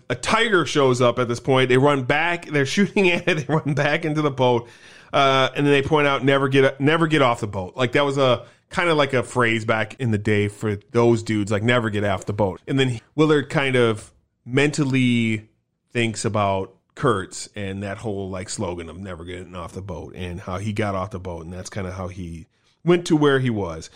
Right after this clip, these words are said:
And he keeps having issues with his history, um, and like, like I brought up earlier, he, this is when he brings up that he, he, um, joined Special Forces really late in life, and that was really weird that he did that.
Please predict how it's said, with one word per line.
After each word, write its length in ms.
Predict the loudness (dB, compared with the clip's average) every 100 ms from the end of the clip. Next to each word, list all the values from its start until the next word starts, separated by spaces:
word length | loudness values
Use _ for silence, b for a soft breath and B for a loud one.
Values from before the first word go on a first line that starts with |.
| b b b
And 120 | 2 2
he 80 |
keeps 400 | 2 0 0 0
having 300 | 0 0 2
issues 460 | 0 0 2 0 0
with 320 | 0 -2 -2
his 200 | -6 -4
history, 680 | 0 -2 0 -4 -4 -8 -12
um, 420 | -10 -8 -6 -10 -14 _ _
and 120 | -4
like, 220 | -2 -2 -4
like 140 | -2
I 100 | -2
brought 240 | 0 0 0
up 100 | -2
earlier, 320 | -6 -6 -8
he, 160 | -10 -10
this 160 | -8 -4
is 60 |
when 120 | -4 -2
he 100 | -2
brings 280 | -4 -4
up 120 | -6 -6
that 100 | -8
he, 100 | -10 -14 _
he, 460 | _ -6 -6 -6 b b b b b b _ -14
um, 320 | -10 -10 -4
joined 260 | 2 2 2
Special 260 | 0 -2
Forces 360 | -2 -2 -2 -2
really 220 | -2 0
late 220 | -2 -4
in 140 | -6 -8
life, 380 | -8 -10 -14 -14
and 240 | -10 -8
that 140 | -8 -10
was 280 | -12 -14 -14
really 380 | -10 -2 2 2
weird 320 | 0 -6 -8
that 100 | -10
he 80 | -12
did 220 | -12 -12
that. 300 | -12 -14